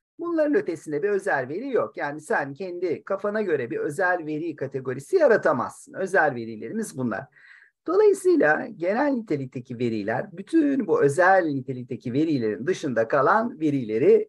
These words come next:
ifade ediyor. Nitekim bu kapsamda biraz önce de belirttiğim gibi T C kimlik numaraları da var. T C kimlik numaraları da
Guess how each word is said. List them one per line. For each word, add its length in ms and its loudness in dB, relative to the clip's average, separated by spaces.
ifade 440 -8
ediyor. 280 -6
Nitekim 500 -4
bu 100 -2
kapsamda 880 0
biraz 240 -2
önce 300 -4
de 120 -8
belirttiğim 560 -4
gibi 280 -6
T 180 4
C 180 0
kimlik 340 -10
numaraları 460 6
da 120 2
var. 220 -2
T 180 2
C 160 -6
kimlik 340 -14
numaraları 480 0
da 200 4